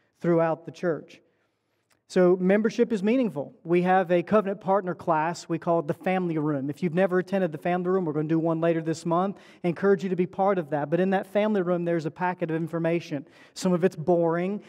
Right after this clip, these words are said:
Some of it deals with bylaws and things like that. Other parts of it deal with exactly who we are and what we believe. And it deals with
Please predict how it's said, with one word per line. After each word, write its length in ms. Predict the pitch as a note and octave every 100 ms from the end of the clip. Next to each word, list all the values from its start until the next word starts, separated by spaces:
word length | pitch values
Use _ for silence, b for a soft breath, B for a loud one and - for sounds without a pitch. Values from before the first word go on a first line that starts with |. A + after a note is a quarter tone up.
| B
Some 160 | - F3+
of 100 | F3
it 60 |
deals 240 | D#3+ F3+ F3+
with 160 | D3+
bylaws 720 | E3+ D#3+ E3+ E3 E3 F3 F3+
and 140 | F#3 F3+
things 240 | F3 E3
like 260 | F3 E3+ E3+
that. 300 | D#3 E3 F#3
Other 240 | F3+ F#3
parts 340 | - F#3 F#3+ F#3
of 100 | E3
it 80 |
deal 200 | C#3+ F3
with 120 | E3+ E3
exactly 520 | C#3+ C#3+ F3 F3 F3+
who 220 | C#3 F#3
we 200 | F3+ F3+
are 220 | E3+ E3+
and 160 | D#3+ D3
what 180 | F3 F#3+
we 140 | F3
believe. 500 | D3 D#3 D#3 E3+ F#3 B B
And 80 | F#3
it 80 | F#3
deals 300 | G3 G#3+ -
with 180 | F#3